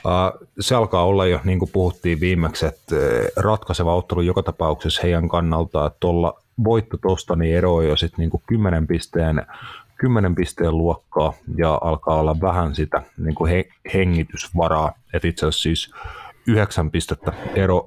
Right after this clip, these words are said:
ero A C Milaniin, Juventukseen nyt kymmenen pistettä, että tosiaan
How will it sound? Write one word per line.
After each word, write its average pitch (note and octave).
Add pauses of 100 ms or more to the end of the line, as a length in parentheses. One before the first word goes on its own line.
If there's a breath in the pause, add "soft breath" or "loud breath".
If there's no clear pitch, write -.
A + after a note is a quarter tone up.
(120)
ero F#2+
A F2+
C E2
Milaniin, D#2+
Juventukseen E2
nyt D2+
kymmenen D2+
pistettä, -
että -
tosiaan -